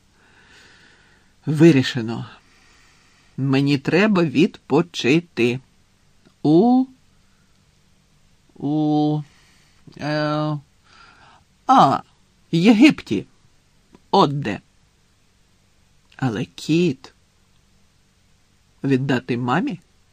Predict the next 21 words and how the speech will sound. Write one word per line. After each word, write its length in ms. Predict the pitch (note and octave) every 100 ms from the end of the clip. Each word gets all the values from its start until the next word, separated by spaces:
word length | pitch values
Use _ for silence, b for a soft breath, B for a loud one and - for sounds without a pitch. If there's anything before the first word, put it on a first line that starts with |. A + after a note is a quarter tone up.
| _ _ _ _ _
Ага, 460 | F3 F#3+ F#3 C3 D3 _ _ _
зараз. 480 | D#3+ F#3+ D3+ - - _ _ _ _ _ _ _ _ _ _ _ b b
Після 260 | D#3 D3+ D3
того, 260 | F#3 F3
як 180 | D3 C#3+
мої 240 | D3 D3 D3
найближчі 580 | C#3+ D3 D3+ E3+ D#3
родичі 420 | D3+ D3+ B2 - C3
не 120 | C3+
поздоровили 720 | C#3+ B2+ C3 D3+ F3 C3+ A#2+
мене 280 | B2+ B2 B2+
з 40 |
днем 200 | C#3 D#3+
народження, 680 | B2+ A#2 F#3+ F#3 A#2 A2+ - _ _ _ _ B B B B B
а 120 | D3
могли 320 | D3 D3 D#3+
хоча 320 | E3 C3+ D#3
б 100 | D3 - _
потелефонувати, 960 | - - C3 C3 C3+ C3+ C3 G#3 D#4 A#2+
я 200 | A#2+ A#2+
вже 360 | B2 C3 B2+